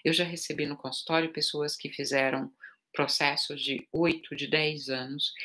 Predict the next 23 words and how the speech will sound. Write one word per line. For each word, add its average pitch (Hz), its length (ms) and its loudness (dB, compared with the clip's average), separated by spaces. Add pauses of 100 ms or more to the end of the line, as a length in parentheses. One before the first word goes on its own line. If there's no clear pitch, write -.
(140)
e 165 120 0
elas 156 260 4
nunca 214 500 2
falaram 143 540 2 (280)
sobre 156 300 0
a 151 40 0
própria 135 320 0
sexualidade. - 920 -4 (1120)
Eu 214 120 4
achava, 226 560 0
no 220 120 4
mínimo, 233 340 4
curioso. 220 720 0 (440)
E 175 80 -2
quando 220 280 2
eu 220 80 2
perguntava, 208 640 0
elas 214 240 0
diziam, 214 300 0
Não, 240 220 4
mas 196 220 0
é 196 60 -4
que 214 320 -4